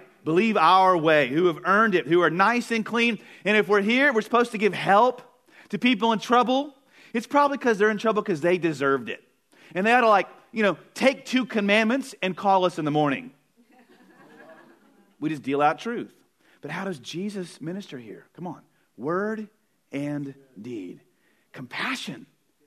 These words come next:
and blunt truth at the same time. Only ministering to one or the other. That'll never change people, change a city.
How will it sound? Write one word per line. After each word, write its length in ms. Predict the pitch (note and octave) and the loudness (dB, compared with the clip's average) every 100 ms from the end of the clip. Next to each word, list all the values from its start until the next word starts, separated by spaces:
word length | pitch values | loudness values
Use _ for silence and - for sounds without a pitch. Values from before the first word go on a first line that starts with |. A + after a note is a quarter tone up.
| _ _ _ _ | _ _ _ _
and 180 | B2+ A2 | -14 -8
blunt 420 | D#3 A#3 B3+ - _ _ | -6 -4 -6 -12 _ _
truth 300 | - - E3+ - | -14 -10 -8 -10
at 160 | F3+ | -12
the 100 | - | -12
same 600 | C#3+ - A3 B3 B3+ B3 - _ _ _ | -16 -8 -4 -2 -4 -6 -12 _ _ _
time. 400 | - A#3 A3 C3 | -12 -10 -8 -8
Only 340 | C#4+ B3 C#4+ - _ - | -6 -4 -4 -8 _ -10
ministering 600 | D3+ G#3+ D4+ - F3 D#3 | -4 -2 -2 -4 -8 -6
to 80 | C3+ | -6
one 260 | D3 B3 | -4 -4
or 60 | D4+ | -4
the 160 | D4 | -4
other. 240 | C4+ B3+ C#3 _ | -2 -4 -6 _
That'll 220 | - A#3+ C#4 | -6 -4 -2
never 220 | B3+ G#3 | -2 -4
change 760 | - - A3+ D#4 F4+ D4 - | -8 -8 -6 -4 -4 -6 -8
people, 320 | - C4 C#4+ D#3 | -10 -10 -8 -10
change 300 | - C4+ C4 | -8 -8 -8
a 60 | |
city. 540 | A#3+ - C4+ F#4 C4+ | -12 -10 -8 -6 -8